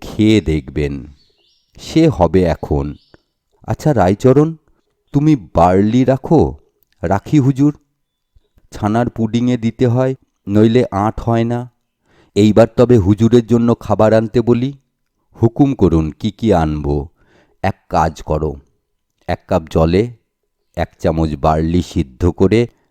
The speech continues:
নেবু আর একটু নুন দিয়ে নিয়ে এসো।" রায়চরণ আকাশ থেকে পড়ে বললে, "সে কি মহারাজ, ভেটকি মাছের পোলাও, মাটন কারি, ফাউল রোস্ট?"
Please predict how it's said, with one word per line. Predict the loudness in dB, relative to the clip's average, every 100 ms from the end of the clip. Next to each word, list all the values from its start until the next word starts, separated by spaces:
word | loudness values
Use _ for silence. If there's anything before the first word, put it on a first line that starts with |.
| _ -4
নেবু | -2 0 0 0 -2 _ _ -8
আর | -4 -2
একটু | -4 -2 0
নুন | 2 0 0 0
দিয়ে | 0 0
নিয়ে | -2 -4 -4 -6
এসো।" | -8 -6 -6 -8 _ _ _ _ _ _ _ _ _ _ -2
রায়চরণ | 2 4 4 4 4 2 0
আকাশ | -4 -2 -2 -4 -6
থেকে | -8 -4 -4
পড়ে | 0 2 2
বললে, | 0 0 2 0 -2 -20 -20
"সে | -4 -2
কি | 0 0
মহারাজ, | 2 2 2 0 0 -4 -10 _ _ -20 -6
ভেটকি | 0 0 0 -2
মাছের | -2 0 -4 -2
পোলাও, | 0 2 4 4 4
মাটন | 2 -2 -2 -2
কারি, | -2 -2 0 -2 -2
ফাউল | 0 2 2 2
রোস্ট?" | 2 2 0 -8